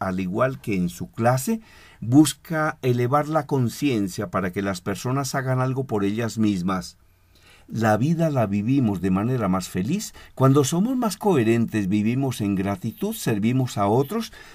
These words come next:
cuando nos relacionamos con pasión y somos resilientes, pero especialmente cuando asumimos la responsabilidad de nuestras acciones", concluye. ¿Qué es ser resiliente? La resiliencia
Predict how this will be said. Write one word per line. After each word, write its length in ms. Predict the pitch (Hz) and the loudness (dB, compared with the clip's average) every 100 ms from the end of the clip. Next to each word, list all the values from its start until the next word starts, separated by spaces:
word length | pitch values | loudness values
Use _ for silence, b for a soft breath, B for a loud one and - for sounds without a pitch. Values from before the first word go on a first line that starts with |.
| B | B
cuando 300 | - 123 117 | 0 2 4
nos 180 | 127 127 | 2 2
relacionamos 720 | 131 131 131 156 143 175 220 | 0 0 0 0 0 0 -2
con 220 | - 185 135 | -2 -2 0
pasión 580 | 120 113 139 127 135 135 | -2 0 0 2 0 0
y 100 | 135 | -2
somos 400 | - 131 143 135 | 0 0 0 0
resilientes, 1080 | 135 - 135 135 139 147 151 - 160 127 - B B - | -2 -2 -4 0 2 2 0 2 2 2 -8 B B -4
pero 160 | 104 | -2
especialmente 920 | 101 - 95 - 123 147 147 92 - - | -2 -4 -6 -2 -4 -2 -4 -4 -6 -6
cuando 300 | 92 92 90 | -2 0 -2
asumimos 520 | - 98 117 123 90 | -4 -4 -2 -2 -2
la 140 | 90 | -2
responsabilidad 1200 | 90 156 - - 92 87 87 87 82 82 85 127 | -2 -6 -8 -6 -6 -4 -8 -8 -6 -6 -6 -6
de 160 | 127 98 | -6 -4
nuestras 420 | 95 92 104 95 | -4 -6 -10 -10
acciones", 600 | 101 - 98 90 82 - | -12 -8 -4 -4 -4 -10
concluye. 640 | - 87 - 87 78 85 85 b b b b b b | -10 -12 -8 -8 -6 -8 -10 b b b b b b
¿Qué 160 | - 139 | 2 2
es 100 | 135 | 4
ser 200 | 147 143 | 0 0
resiliente? 800 | 143 131 117 120 127 113 90 98 | -4 -4 -4 -2 0 -2 -2 -2
La 180 | 95 98 | 0 -4
resiliencia 1300 | 117 160 165 180 151 151 147 104 95 - 127 156 | -2 -4 -4 -4 -4 0 0 2 -2 -4 -6 -6